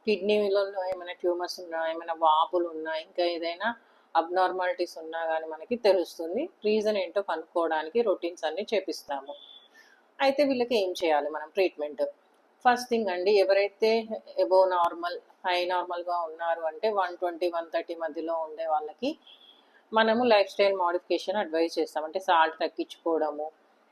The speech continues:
ఫిజికల్ యాక్టివిటీ చేయడము, ఒకవేళ షుగర్ ఉంటే కంట్రోల్‌గా ఉందా లేదా అని చూసుకోవడము, ఊబకాయంతో బాధపడే వాళ్ళైతే, ఆ, బరువు తగ్గించుకోమని అడ్వైజ్ చేయడం జరుగుతుంది.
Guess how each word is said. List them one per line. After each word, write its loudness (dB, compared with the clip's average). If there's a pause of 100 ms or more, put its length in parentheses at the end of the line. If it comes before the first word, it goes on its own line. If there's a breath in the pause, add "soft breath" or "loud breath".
(100)
ఫిజికల్ 4
యాక్టివిటీ 0 (100)
చేయడము, 2
ఒకవేళ 0
షుగర్ 0
ఉంటే 0
కంట్రోల్‌గా 0
ఉందా 0
లేదా -2
అని -10
చూసుకోవడము, -4 (540 soft breath)
ఊబకాయంతో 4
బాధపడే 2
వాళ్ళైతే, -2 (520 soft breath)
ఆ, 6 (560)
బరువు 8
తగ్గించుకోమని 0
అడ్వైజ్ -4
చేయడం -2
జరుగుతుంది. 0